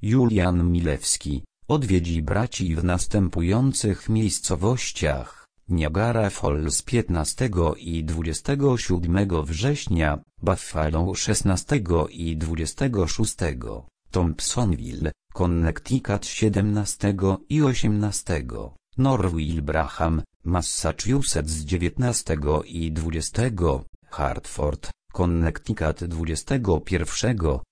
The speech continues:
Newark, New York dwudziestego drugiego i dwudziestego trzeciego, Braddock Heights, Pensylwania, dwudziestego czwartego i dwudziestego piątego.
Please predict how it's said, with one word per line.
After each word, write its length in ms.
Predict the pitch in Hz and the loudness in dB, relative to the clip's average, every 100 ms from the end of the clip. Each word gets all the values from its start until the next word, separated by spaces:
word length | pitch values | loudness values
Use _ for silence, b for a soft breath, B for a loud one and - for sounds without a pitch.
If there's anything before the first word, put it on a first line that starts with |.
| - | -4
Newark, 880 | 113 87 80 64 64 65 62 - - _ - | 2 2 2 0 -2 -6 -8 -14 -20 _ -2
New 320 | 107 82 95 | 0 2 2
York 340 | 101 113 101 90 | 4 4 2 -2
dwudziestego 760 | 82 80 78 - 143 139 123 | -2 -4 -4 -2 0 2 2
drugiego 680 | 90 98 87 87 80 85 85 | 2 0 2 2 2 0 0
i 160 | - 85 | -2 -2
dwudziestego 640 | 80 80 80 - 87 85 82 | -2 -2 -4 -2 -2 0 -2
trzeciego, 760 | - 78 - 139 110 87 73 - - | -2 -2 -2 0 2 0 0 -4 -4
Braddock 760 | 82 76 78 82 87 85 - - | 0 0 0 -2 0 -2 -4 -4
Heights, 720 | - - 82 73 - - - _ - | -4 0 0 0 -4 -8 -8 _ -2
Pensylwania, 1080 | 90 69 76 - - - 82 78 80 85 85 _ - | 0 2 0 -2 -6 -4 -2 0 0 0 -2 _ -8
dwudziestego 680 | 87 80 80 - 139 120 87 | -4 -4 -4 -2 -2 0 -2
czwartego 720 | - 85 78 - 95 85 78 | -2 -2 0 0 0 2 0
i 280 | - 85 80 | -2 -4 -4
dwudziestego 760 | 80 82 80 - 139 117 85 | -2 -2 -4 -2 0 2 2
piątego. 760 | 73 92 80 78 82 69 67 | 2 0 0 0 -2 -2 -6